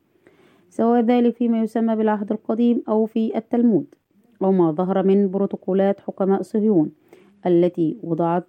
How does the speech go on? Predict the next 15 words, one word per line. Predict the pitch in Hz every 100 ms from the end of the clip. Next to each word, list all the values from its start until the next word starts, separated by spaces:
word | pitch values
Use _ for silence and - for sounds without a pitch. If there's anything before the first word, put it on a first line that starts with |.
| - 170
التي | 165 160
وضعت | 165 180 175 170
الأسس | 160 - 175 175 165
للسيطرة | 170 165 160 170 151 170 170
على | 165 156 175
العالم، | 214 185 135 147 _ _ _ _ _ _ _
ومحاولة | 208 226 220 226 233 240
تسيير | 233 214 - 214 214
السياسة | 214 - 185 185 202
الدولية | 190 185 180 190 196
بما | 190 175 165
يخدم | 180 180 180
الأهداف | - 175 165 170 175
اليهودية | 185 190 190 180 160 175 175
والصهيونية | 170 180 - 202 208 202 156 135